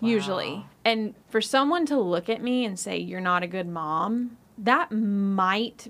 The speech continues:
Speaker 1: be the most hurtful <laughs> thing anyone could ever say to me.
Speaker 2: Yeah.
Speaker 1: And so when I realized how much weight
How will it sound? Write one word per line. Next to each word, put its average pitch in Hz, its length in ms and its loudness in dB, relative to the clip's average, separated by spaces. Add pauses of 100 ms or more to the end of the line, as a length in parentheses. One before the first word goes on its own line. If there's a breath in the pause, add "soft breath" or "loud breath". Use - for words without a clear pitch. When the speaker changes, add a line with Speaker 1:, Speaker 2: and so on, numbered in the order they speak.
Speaker 1:
be 214 160 -4
the 202 100 -2
most 190 720 -2
hurtful 190 560 -4
<laughs> - 120 -14
thing 202 280 -8
anyone 196 340 -4
could 196 160 -2
ever 185 180 -4
say 190 220 -4
to 135 60 -4
me. 95 160 -8
Speaker 2:
Yeah. 165 400 -8 (680 loud breath)
Speaker 1:
And 240 160 2
so 240 140 4
when 233 100 4
I 294 120 6
realized 254 420 2
how 226 140 -2
much 220 240 -2
weight 190 500 0